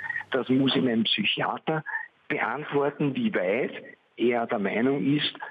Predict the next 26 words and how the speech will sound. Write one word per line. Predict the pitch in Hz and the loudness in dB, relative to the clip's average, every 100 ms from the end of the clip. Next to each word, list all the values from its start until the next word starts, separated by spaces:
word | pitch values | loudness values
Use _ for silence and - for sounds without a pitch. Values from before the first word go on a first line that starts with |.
| - | -10
dass | - 113 - - | -6 -6 -6 -4
das | 110 113 | -2 2
nicht | 113 131 - | 2 2 0
eintreten | - 120 117 120 113 127 120 | 0 0 0 -2 0 2 2
wird | 127 120 | 2 0
mit | 110 | -2
einer | 110 113 110 - - | 0 0 -2 -6 -4
besonderen | 117 113 110 113 113 | -2 0 2 0 0
Wahrscheinlichkeit. | 120 123 123 98 185 - - 90 - - - - - - | -2 -2 -2 0 0 0 -2 -6 -4 -4 -2 -4 -4 -6
Das | 110 - | -4 -2
Gesetz, | 131 - 147 202 - - - - - _ - | -2 -2 -4 -4 -8 -14 -16 -20 -20 _ -6
was | 117 120 - | -4 -4 -4
sagt, | 117 - - | -4 -2 -4
dass | 120 | 0
man | 127 | 4
in | 123 | 4
der | 113 - | 2 -2
Anstalt | 131 170 - 135 113 - - - | -4 -4 -2 -2 -4 -8 -10 -4
sein | 101 98 95 | 0 0 2
muss, | 110 113 113 - | 4 2 0 0
weiterhin | 98 104 - 131 131 - | 0 0 0 2 0 -2
verlangt | 120 101 95 123 | -2 0 0 -2
er | 135 | -2
eine | 123 123 | 0 0
besondere | 127 - 123 151 139 123 | 0 -2 -2 0 0 0
Wahrscheinlichkeit | 110 - 110 135 117 - 117 123 | -2 -2 2 2 2 0 -4 -4